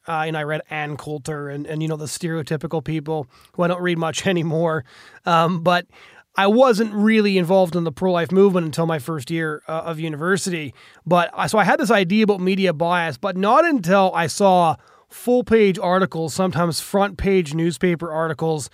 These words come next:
describing events that I was at or events I'd organized or events I'd spoken at, did I realize that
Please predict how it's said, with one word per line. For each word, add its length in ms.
describing 680
events 380
that 120
I 140
was 280
at 440
or 200
events 400
I'd 300
organized 720
or 180
events 360
I'd 180
spoken 460
at, 160
did 100
I 100
realize 560
that 180